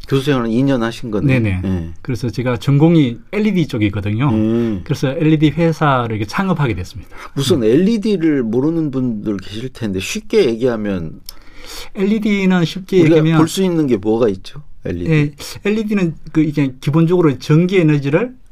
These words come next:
Speaker 2: 이
Speaker 1: 네.
Speaker 2: 빛 에너지로 바꿔주는
Speaker 1: 음.
Speaker 2: 반도체 소자거든요.
Speaker 1: 예.
Speaker 2: 그래서 요즘 같으면 가정에서 사용하는 전등들,
Speaker 1: 전등도
Speaker 2: 예, 다 엘이디라고 보시면
Speaker 1: 아,
Speaker 2: 됩니다.
Speaker 1: 그래요?
Speaker 2: 요즘. 예.
Speaker 1: 아,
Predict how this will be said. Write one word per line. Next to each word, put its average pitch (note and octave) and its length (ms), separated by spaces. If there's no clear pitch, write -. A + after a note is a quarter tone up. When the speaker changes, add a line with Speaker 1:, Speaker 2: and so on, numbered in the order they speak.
Speaker 2:
이 - 80
Speaker 1:
네. - 40
Speaker 2:
빛 D#3+ 200
에너지로 G3+ 360
바꿔주는 C3+ 460
Speaker 1:
음. F#2+ 580
Speaker 2:
반도체 B2+ 320
소자거든요. A2 800
Speaker 1:
예. G#2+ 40
Speaker 2:
그래서 G2 200
요즘 F3 300
같으면 E3 680
가정에서 D#3+ 500
사용하는 D3+ 560
전등들, D#3 720
Speaker 1:
전등도 D3+ 580
Speaker 2:
예, D3+ 100
다 F3+ 220
엘이디라고 D#3 640
보시면 G#2+ 280
Speaker 1:
아, - 40
Speaker 2:
됩니다. F2+ 180
Speaker 1:
그래요? F#2+ 200
Speaker 2:
요즘. F2+ 240
예. A2+ 120
Speaker 1:
아, E2+ 280